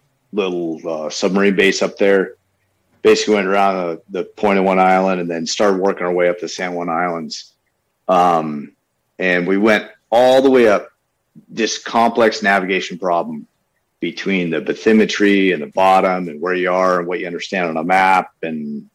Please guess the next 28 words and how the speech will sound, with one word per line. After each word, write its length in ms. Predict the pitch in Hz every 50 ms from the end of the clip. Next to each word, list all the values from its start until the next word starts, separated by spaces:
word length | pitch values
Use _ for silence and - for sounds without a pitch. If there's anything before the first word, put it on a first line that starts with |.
| _ -
every 180 | - 90 87 90
so 180 | - - 87
often 280 | 87 85 - - - 92
you 100 | 87 80
can 120 | - 85
get 160 | 82 78 80 82
a 20 |
G 240 | 87 - 101 104 98
P 160 | - - 98
S 140 | 98 - -
update 360 | 95 87 - 98 92 87 -
that 140 | 85 - -
tells 260 | - 92 95 90 -
the 60 | 87
boat 320 | 80 90 87 87 87 85 90
where 240 | 85 85 80 80
it 60 | 78 90
is. 480 | 92 98 98 98 95 92 - - _ _ _ _ _ _ _ _ _ _ _ _ _ _ _ -
And 560 | - 101 101 98 95 92 92 90 87 90 87 98
you're 200 | 98 98 95 92
in 100 | 92 87
thirty-nine 460 | - 98 98 95 95 95 92 92 87
degree 160 | 82 85 85
water 340 | 82 82 87 90 90 90 87
that 160 | 87 85 82
entire 320 | - - 90 85 76 76
time. 720 | - - 104 104 107 107 107 107 107 104 104 101 101 - _ _ _ _ _ _ _ _ _ _ _ _ -
You, 560 | 98 92 95 95 92 90 87 87 85 82